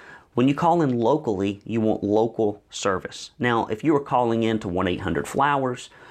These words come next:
or if you were calling in to some company that you knew was not domiciled in your local area and ran by a small business and a proprietor, by all means, I think a one eight hundred number's great.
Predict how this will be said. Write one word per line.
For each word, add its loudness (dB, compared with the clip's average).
or 2
if -6
you 2
were 4
calling 0
in 0
to 0
some -2
company 0
that 0
you 2
knew 4
was 0
not 0
domiciled 0
in 0
your -2
local 0
area 0
and -2
ran 2
by 2
a -4
small -2
business 0
and -2
a -2
proprietor, -2
by 2
all 4
means, 0
I -4
think -6
a 2
one 2
eight 0
hundred 0
number's 0
great. -2